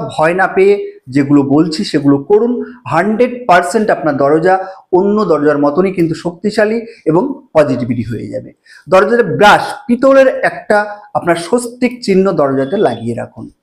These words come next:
তার সঙ্গে সঙ্গে আপনার যে ফ্লোর রয়েছে যে বা ডোর সিল বলা হয়, ইয়েলো কালারের সেখানে আপনি পেইন্ট করে দিন, বা আপনার ইয়েলো কালারের যে টেপ পাওয়া যায়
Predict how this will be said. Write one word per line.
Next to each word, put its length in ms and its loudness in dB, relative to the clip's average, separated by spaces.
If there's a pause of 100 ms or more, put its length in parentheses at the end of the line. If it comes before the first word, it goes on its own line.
(600)
তার 220 2
সঙ্গে 240 0
সঙ্গে 300 2
আপনার 320 2 (260)
যে 100 0 (160)
ফ্লোর 240 6 (120)
রয়েছে 300 6
যে 180 0
বা 60 4 (120)
ডোর 160 6 (120)
সিল 160 2
বলা 280 4
হয়, 140 -2 (340)
ইয়েলো 300 4 (100)
কালারের 420 2
সেখানে 280 -2
আপনি 120 -2 (120)
পেইন্ট 300 0
করে 140 6
দিন, 180 2 (320)
বা 200 2
আপনার 260 0 (360)
ইয়েলো 260 4 (100)
কালারের 320 0 (240)
যে 100 0 (200)
টেপ 180 4 (140)
পাওয়া 260 6
যায় 120 0